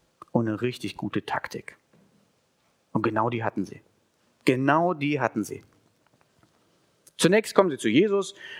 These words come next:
und schleimen erstmal so richtig rum. Ernst gemeint haben sie das Ganze, was sie da gesagt haben, wohl nicht, aber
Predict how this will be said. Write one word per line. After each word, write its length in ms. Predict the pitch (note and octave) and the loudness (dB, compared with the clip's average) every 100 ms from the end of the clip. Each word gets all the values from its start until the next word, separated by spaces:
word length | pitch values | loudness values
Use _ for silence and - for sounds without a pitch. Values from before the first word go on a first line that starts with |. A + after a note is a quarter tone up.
| - - | -6 2
und 420 | D#3 C#3 C3 - _ _ _ | 4 2 -4 -14 _ _ _
schleimen 800 | - - G2 A2+ D#3+ F#3 E3+ D3 | -4 0 4 4 4 2 2 0
erstmal 400 | C#3+ B2 - B2+ | 0 0 0 -2
so 80 | A#2 | -2
richtig 340 | A2+ G2+ G2 - | -4 -6 -4 -2
rum. 200 | D2+ - _ _ _ _ _ _ _ _ _ | -4 -6 _ _ _ _ _ _ _ _ _
Ernst 280 | E3 A#3+ - | 8 8 4
gemeint 260 | F#3+ F#3+ F3+ | 2 4 4
haben 100 | F#3 | 2
sie 80 | D3 | 0
das 220 | D3 - | -2 4
Ganze, 260 | E3+ E3+ C#3 | 4 6 2
was 120 | C#3 | 4
sie 100 | C#3 | 6
da 140 | A#2 | 6
gesagt 400 | A2+ B2 G#3+ - | 6 4 4 6
haben, 160 | C#3+ B2 | 4 4
wohl 120 | A#2 | 4
nicht, 280 | G3 A#3 - | 4 6 6
aber 360 | C#3+ C#3+ - | 6 4 0